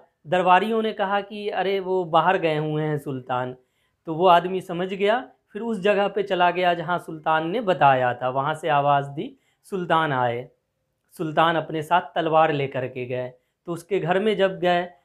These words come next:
तो वहाँ उसकी बीवी के बिस्तरे पे उस आदमी को देखा और सिरहाने में एक चिराग, शमा जल रहा था। उन्होंने चिराग बुझाया और तलवार के एक ही बार में अपने भांजे का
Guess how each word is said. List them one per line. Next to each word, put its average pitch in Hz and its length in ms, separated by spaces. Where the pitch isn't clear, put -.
तो 165 80
वहाँ 175 240
उसकी 170 300
बीवी 175 300
के 202 160
बिस्तरे 196 480
पे 208 380
उस 190 160
आदमी 185 400
को 180 180
देखा 160 320
और 247 120
सिरहाने 226 460
में 226 120
एक 214 180
चिराग, 170 400
शमा 180 480
जल 170 240
रहा 135 300
था। 127 400
उन्होंने 185 380
चिराग 175 380
बुझाया 175 680
और 147 260
तलवार 175 360
के 190 320
एक 190 140
ही 247 100
बार 160 260
में 170 140
अपने 160 280
भांजे 156 480
का 214 320